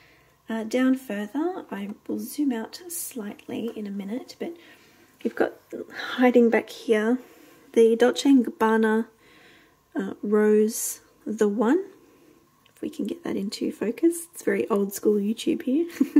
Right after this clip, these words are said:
<laughs> So that is,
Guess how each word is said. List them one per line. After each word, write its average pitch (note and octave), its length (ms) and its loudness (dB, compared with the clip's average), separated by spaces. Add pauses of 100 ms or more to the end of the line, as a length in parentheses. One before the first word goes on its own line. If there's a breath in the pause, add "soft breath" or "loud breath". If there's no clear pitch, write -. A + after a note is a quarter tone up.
(140)
<laughs> D#4 100 4 (840 loud breath)
So A3+ 480 4
that A#3 260 2
is, A3 500 2